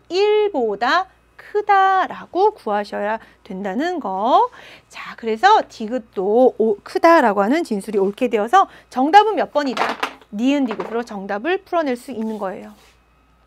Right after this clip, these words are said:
사 번. 통째로 외우세요. 통째로. 사실은 사 번 문제는 십팔 번 문제, 뭐 어려운 문제, 어떤 개념으로서 사실은 선생님이 이걸 통째로 외우라는 게 아니라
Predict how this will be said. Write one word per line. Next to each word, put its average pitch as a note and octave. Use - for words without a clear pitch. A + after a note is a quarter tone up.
사 -
번. G3
통째로 A4
외우세요. F#3+
통째로. -
사실은 C4
사 A#3
번 F4+
문제는 D#4+
십팔 -
번 A4
문제, E4
뭐 A3+
어려운 F4
문제, D#4
어떤 G#4+
개념으로서 E4
사실은 D#4+
선생님이 E4
이걸 A#3+
통째로 G4+
외우라는 B3
게 B3+
아니라 G#3+